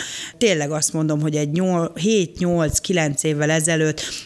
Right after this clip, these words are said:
sporttáskába dobálták be, kartondobozba a gyepire a, a felesleges almokat. Nem tudom, hol kopogjam most le tényleg, de most már nagyon-nagyon régóta például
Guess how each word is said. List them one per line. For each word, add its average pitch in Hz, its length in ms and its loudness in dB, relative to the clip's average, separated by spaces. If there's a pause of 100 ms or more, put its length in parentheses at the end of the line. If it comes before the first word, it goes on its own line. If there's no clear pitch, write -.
sporttáskába 143 1080 0
dobálták 143 720 -2
be, 143 240 -2 (200)
kartondobozba 147 920 -2
a 143 40 0
gyepire 143 520 -2
a, 139 120 -4 (180)
a 156 140 -2
felesleges 143 800 0
almokat. 156 800 0 (100)
Nem 196 220 2
tudom, 139 300 0
hol 143 200 -2
kopogjam 147 540 0
most 143 240 0
le 139 100 0
tényleg, 151 640 0 (220)
de 160 340 2
most 160 320 0
már 156 140 0
nagyon-nagyon 143 600 0
régóta 143 500 -4
például 143 580 -2